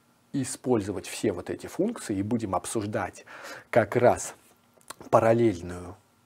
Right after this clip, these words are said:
реализацию именно ре-, нашего вот этого метода решения слау, а x равно b, мы как раз в том числе и будем обсуждать, нам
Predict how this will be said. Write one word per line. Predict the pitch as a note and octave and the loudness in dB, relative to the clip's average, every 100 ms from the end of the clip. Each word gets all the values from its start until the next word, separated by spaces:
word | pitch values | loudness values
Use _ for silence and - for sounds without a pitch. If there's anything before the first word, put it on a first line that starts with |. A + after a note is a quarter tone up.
| _ - | _ 0
реализацию | A2+ A2 G#2+ G#2 A2 - - - F#2+ - - - | 4 4 2 2 0 0 -10 -14 -16 -20 -20 -4
именно | A2 F#2+ E2+ E2+ | -2 -2 -6 -8
ре-, | F2 G2 - - - | -6 -6 -8 -18 -10
нашего | - F2+ - D#2+ | -4 -2 -2 -4
вот | F2 | -2
этого | F2 D#2+ D2 D#2+ - - | -4 -4 -10 -12 -16 -6
метода | A#2 G#2 F#2 F2+ | -2 -2 -2 -6
решения | F2+ G2 - E2+ E2 | -6 -4 -4 -4 -6
слау, | - G#2 E2 D#2 F#2+ - _ _ _ _ _ _ _ _ _ - - - | -6 -2 -4 -4 -6 -8 _ _ _ _ _ _ _ _ _ -20 -16 0
а | G2 | 2
x | F#2+ - G2+ | 2 0 -4
равно | F#2+ G2+ | -2 -4
b, | F#2+ G2 F#2+ - - - - - | -4 -6 -8 -14 -18 -16 -14 -2
мы | B2 | 0
как | - D3+ | 2 6
раз | C#3+ | 4
в | - | 4
том | A#2+ | -2
числе | A#2+ - A2+ | 0 0 0
и | |
будем | A2 A2+ G#2+ | 2 0 -2
обсуждать, | - A2 G2 C#3 - - - - - | -4 -2 6 6 6 -4 -16 -16 -10
нам | A2+ A2 A2 | 0 2 2